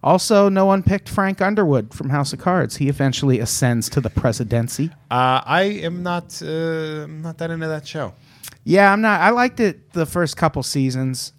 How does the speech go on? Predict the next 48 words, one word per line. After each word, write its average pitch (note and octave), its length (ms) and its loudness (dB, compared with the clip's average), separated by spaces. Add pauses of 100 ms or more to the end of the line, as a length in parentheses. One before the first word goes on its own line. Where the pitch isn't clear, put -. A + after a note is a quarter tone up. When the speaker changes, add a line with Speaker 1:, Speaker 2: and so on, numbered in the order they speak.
Speaker 1:
and D3+ 140 4
I D3+ 80 6
do E3 180 4
like E3 260 6
that B2+ 100 -4
he D3+ 100 2
eventually C#3+ 420 2
became B2+ 340 0
president, C3 420 0
'cause F3+ 120 2
you G#3+ 80 4
want C#4 180 6
a - 20 4
president C3 500 4
that's C3+ 220 -4
not C3+ 280 0 (140)
afraid C3+ 460 4
to C3+ 100 0
throw C3 320 4
his A#2+ 400 2
mistresses C3 680 2
in A#2+ 100 0
front C3 200 2
of A2 100 0
a A2 40 -2
train. A#2 500 0
Speaker 2:
I C3+ 80 4
think E3 400 -4
the C#3 140 2
biggest, B2 500 0 (220)
not C3 340 2
upset, A#2 360 -4
but F#2 100 -12
disappointment G2+ 720 -8
is F#2+ 180 -10
that G2+ 220 -10
The G2+ 80 -8
West F#2+ 340 -8
Wing, F#2 320 -10
Martin G#2+ 280 -2
Sheen G#2 260 -6
on F#2 80 -6
The F#2 80 -6
West F#2+ 260 -4
Wing F2+ 200 -6
didn't F2 260 -6
make E2+ 200 -6
it. F#2 140 -8